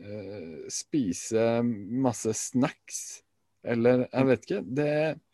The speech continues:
Speaker 1: alt går rett og slett på belønningssenteret vårt, og det er ganske synonymt med sånn det var før i tiden. Så vi er
Speaker 2: Mm.
Speaker 1: ikke så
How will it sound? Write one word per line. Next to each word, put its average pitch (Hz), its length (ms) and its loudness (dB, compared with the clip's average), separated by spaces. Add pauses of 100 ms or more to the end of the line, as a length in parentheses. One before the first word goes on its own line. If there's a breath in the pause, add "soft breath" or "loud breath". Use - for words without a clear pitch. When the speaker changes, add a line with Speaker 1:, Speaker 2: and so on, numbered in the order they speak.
(600 loud breath)
Speaker 1:
alt - 300 -6
går 139 320 8
rett 123 200 0
og 135 100 4
slett - 260 -4 (100)
på 120 140 2 (460)
belønningssenteret 101 840 -2
vårt, 117 500 -4 (120)
og 139 240 -2
det 123 520 4 (120)
er 113 240 2
ganske 110 380 0
synonymt 113 640 2 (100)
med 107 200 -2
sånn 95 280 -2
det 95 100 0
var 92 300 0 (240)
før 87 280 -6
i 90 40 -2
tiden. 92 260 -8 (600 loud breath)
Så 180 140 0
vi 143 60 2
er 120 120 0
Speaker 2:
Mm. - 80 -20
Speaker 1:
ikke 139 140 -4
så 131 180 0